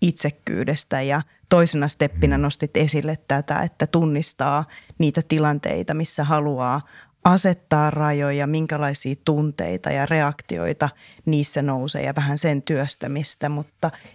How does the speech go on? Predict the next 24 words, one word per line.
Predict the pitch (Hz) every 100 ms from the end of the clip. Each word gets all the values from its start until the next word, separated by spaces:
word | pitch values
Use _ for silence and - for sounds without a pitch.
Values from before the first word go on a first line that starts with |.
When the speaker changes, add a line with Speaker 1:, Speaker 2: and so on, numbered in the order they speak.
| -
Speaker 1:
jatkuuko? | 196 262 320 - - 156 117 -
Onko | 151 226 220 196
vielä | 254 294 170
jotain | 160 170 175 185
muita | 190 233 247 170 143
steppejä, | - 156 147 _ 147 143 147
mitä | 147 160
sä | 156 156 143 - - - - -
haluaisit | - 180 160 139 151 175 175
nostaa | 160 151 - 160
esille? | 165 165 - - 185 - - - - - - _ _ _ _ _ _ _ _ _ _ _ -
Speaker 2:
Tosiaan, | 143 151 143 104 85 67
sit | 120
kun | - 151
on | 92 78
tunnistanut | 135 165 139 - 104 90
sen | - 73 -
tilanteen | 113 143 123 113 101 90 90
ja | 82
mitä | 95 135
se | 117 80
herättää | 76 73 71 - 78
sisällä, | 82 80 78 65 65 - _ _ _ _ - - _
niin | - 90 90 87